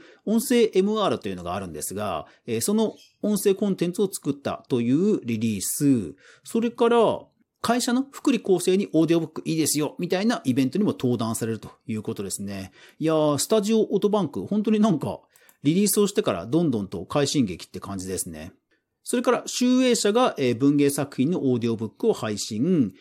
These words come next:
えー、ブークスは今週は東北大学の先生が配信を開始。それから、えーと、以前紹介しました音声エーアール、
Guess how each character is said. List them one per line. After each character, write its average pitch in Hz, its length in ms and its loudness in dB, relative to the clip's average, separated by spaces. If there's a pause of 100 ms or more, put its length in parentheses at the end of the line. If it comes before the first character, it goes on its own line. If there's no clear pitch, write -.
(160)
え 156 140 2
ー、 147 40 2
ブ 262 220 2
ー 285 40 0
ク - 140 -10
ス 127 140 -2
は 147 160 2
今 170 260 -2
週 - 240 -4
は 170 180 0
東 262 300 0
北 269 80 -4
大 233 320 0
学 185 340 -4
の 220 320 -2
先 139 280 2
生 135 260 0
が 208 100 0
配 120 280 -2
信 104 280 -6
を 95 60 -10
開 101 380 -8
始。 143 480 0 (260)
そ - 140 -2
れ 247 100 0
か 269 100 0
ら、 254 280 2
え 127 140 -2
ー - 80 -10
と、 - 100 -18
以 254 120 2
前 294 200 0 (120)
紹 165 200 -2
介 151 160 0
し 151 80 -4
ま 147 100 0
し - 60 -8
た 131 300 -2
音 202 180 2
声 240 220 2
エ 214 100 2
ー 208 240 4
ア 175 40 2
ー 123 40 0
ル、 - 180 -8